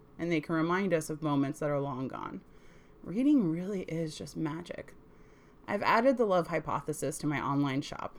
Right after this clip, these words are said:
Reading with Christine Figs. The link is in my bio, um, just in case,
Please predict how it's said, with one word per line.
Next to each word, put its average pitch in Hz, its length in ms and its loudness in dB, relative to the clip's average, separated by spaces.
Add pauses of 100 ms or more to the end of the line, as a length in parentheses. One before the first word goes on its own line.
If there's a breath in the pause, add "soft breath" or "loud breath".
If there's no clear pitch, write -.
Reading 147 300 0
with 165 140 -2
Christine 165 420 -2
Figs. - 360 -6 (260)
The 170 100 2
link 156 200 4
is 220 120 2
in 254 80 6
my 269 120 4
bio, 160 420 0 (420 loud breath)
um, 147 640 0 (240)
just 262 180 -2
in 220 100 -2
case, - 320 -6